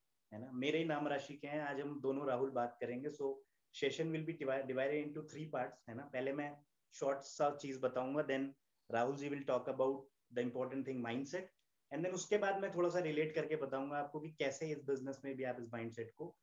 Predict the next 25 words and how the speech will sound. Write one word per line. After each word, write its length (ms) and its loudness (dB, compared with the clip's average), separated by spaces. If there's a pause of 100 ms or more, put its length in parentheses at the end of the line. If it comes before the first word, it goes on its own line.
(280)
यूज़ 300 -4
कर 100 -2
सकते 260 -6
हो 60 -4
with 160 4
some 200 -4 (280)
small 280 -6
calculations, 680 -6 (760)
right? 300 0 (360)
तो 100 0
ज्यादा 300 2
ना 80 2
टाइम 240 0
देके 240 0
मैं 400 0 (220)
आप 100 -2
सबको 300 -2
बोलता 220 -2
हूँ, 60 0
सेटल 300 2
डाउन 180 6
हो 160 -2
जाइए 440 4
and, 340 0
uh, 180 4